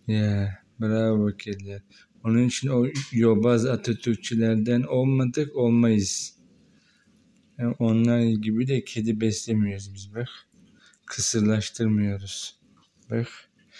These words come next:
erkek kediler de vahşileşince evden çıkarıyoruz.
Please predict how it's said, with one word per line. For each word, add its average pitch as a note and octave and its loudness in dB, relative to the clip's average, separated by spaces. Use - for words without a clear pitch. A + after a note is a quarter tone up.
erkek A2+ 0
kediler A2 2
de A2 2
vahşileşince A2+ 0
evden A#2 2
çıkarıyoruz. B2 0